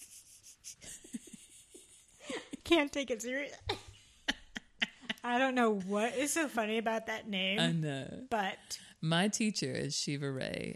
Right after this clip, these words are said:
Speaker 2: Uh, well, one of my te-, many teachers is Shiva Ray. And she, she, I think that's her, she named it that. I mean, definitely a Shiva thing. But if you, if you've heard of Shiva Ray, seen her in action, she is,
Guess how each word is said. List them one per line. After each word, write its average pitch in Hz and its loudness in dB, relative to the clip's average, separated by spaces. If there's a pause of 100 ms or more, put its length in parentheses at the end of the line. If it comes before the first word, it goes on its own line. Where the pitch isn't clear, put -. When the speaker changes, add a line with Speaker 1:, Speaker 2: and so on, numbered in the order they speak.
Speaker 2:
Uh, 139 -4
well, 139 2
one 139 -2
of 135 -4
my 135 -4
te-, - -6
many 139 0
teachers - -6
is 135 -2
Shiva 139 -2
Ray. - -8
And 139 -2
she, 147 -2 (640)
she, 262 2
I 190 0
think 311 -8
that's 254 -2
her, 170 0
she 214 2
named 165 4
it - -6
that. - -6
I 135 -4
mean, 127 -4
definitely 127 -4
a - -2
Shiva - -4
thing. - -4
But - -10
if - -8
you, 170 -2
if 170 -4
you've 214 -2 (340)
heard 269 2
of 247 0
Shiva 175 2
Ray, 143 4
seen 180 2
her 160 2
in 143 -2
action, 127 -2
she 214 -2
is, 180 -2